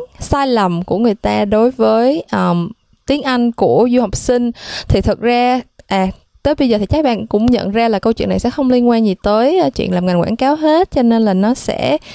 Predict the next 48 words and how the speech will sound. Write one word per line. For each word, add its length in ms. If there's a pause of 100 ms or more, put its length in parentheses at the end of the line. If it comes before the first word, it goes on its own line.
(160)
là 320
thuộc 240
chuyên 160
mục 140
chuyện 140
ngoài 200
luồng. 420 (400)
Nhưng 140
mà 80
trước 180
khi 120
mình 180
bắt 160
đầu 240
thì 100
mình 140
sẽ 140
nhờ 180
bạn 240
Nhung 340 (120)
tóm 220
tắt 240
lại 200
nội 280
dung 280
của 400 (580)
chiếc 240
video 680
để, 140 (140)
một 240
trong 180
hai 140
chiếc 140
video 240
để 60
trigger 420
mình, 200
chính 120
là 100
chiếc 200
video 640
nói 240
về 340 (220)
định 200
kiến 360 (180)
của, 240 (340)
<laughs> 240
ờ, 80